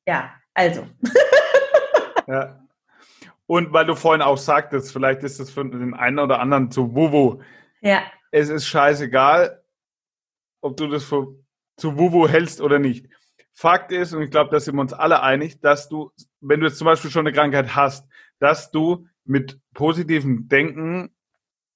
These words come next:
Speaker 2: diese maßgeblich beeinflussen kannst. Also da gibt's, da gibt's keine zwei Meinungen, dass, dass das
Speaker 1: Ja.
Speaker 2: den Heilungsprozess auch
Speaker 1: Ja.
Speaker 2: deutlich besser macht.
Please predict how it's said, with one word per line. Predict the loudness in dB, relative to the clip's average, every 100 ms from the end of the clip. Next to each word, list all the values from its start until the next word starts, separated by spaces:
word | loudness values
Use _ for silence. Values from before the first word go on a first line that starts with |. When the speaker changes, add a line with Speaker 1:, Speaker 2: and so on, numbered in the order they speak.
| _ _ _ _ _ _ _ _
Speaker 2:
diese | -8 -6 -4 -4
maßgeblich | -4 -2 2 2 0 -4 -6 -4 -8
beeinflussen | -4 -4 -4 -6 -8 -10
kannst. | -12 -16 -18 _ _ _ _ _
Also | -6 -4
da | 0 0
gibt's, | 0 -6 -10 _
da | -2
gibt's | -2 -2 -12 -6
keine | 0 0 0
zwei | -2 0 2
Meinungen, | 2 2 2 0 -2 -8
dass, | -8 -10 -10 -20 _ _ _ _ _ _
dass | -10 -8 -8
das | -10 -10 -20 _
Speaker 1:
Ja. | -4 -4
Speaker 2:
den | 0 0
Heilungsprozess | 2 0 -4 -6 -2 -2 -2
auch | 0 0 0 -12 _ _ _ _ _ _ _ -10
Speaker 1:
Ja. | -8 -8 _ _ _ _ _ _ _ _
Speaker 2:
deutlich | 2 4 4 0 -4 -4 -18 _ _ _ _ _ _ _ _ _ _ _ _ _ _
besser | _ 0 2 2
macht. | 0 -4 -12